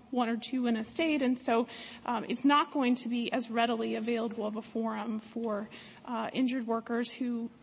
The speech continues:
you know, certainly as compared to the railroads, are going to be far more burdened by a rule like that.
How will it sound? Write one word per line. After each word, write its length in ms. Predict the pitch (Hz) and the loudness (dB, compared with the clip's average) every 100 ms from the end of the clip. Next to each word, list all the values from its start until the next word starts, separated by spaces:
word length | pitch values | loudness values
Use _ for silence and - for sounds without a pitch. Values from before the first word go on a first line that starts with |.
| - | -4
you 120 | 254 | 2
know, 160 | 233 233 - | 2 2 -6
certainly 440 | - - 349 330 302 | -4 0 6 8 8
as 120 | 269 | 6
compared 540 | - 247 - 262 247 240 | 4 0 2 2 2 2
to 120 | - | -2
the 120 | 240 | 0
railroads, 500 | 233 240 220 220 214 | 2 2 0 -2 -2
are 60 | 240 | -2
going 220 | 233 226 | 0 0
to 60 | |
be 220 | 226 226 220 - - - | 0 -2 -4 -8 -16 -14
far 340 | - - 269 | 0 4 6
more 200 | 277 247 | 6 4
burdened 440 | 220 226 226 226 220 | 2 0 0 0 0
by 120 | - | -2
a 80 | 226 | -2
rule 280 | 226 226 | -2 -2
like 240 | 170 - - | -2 -4 -4
that. 200 | - - | -6 -6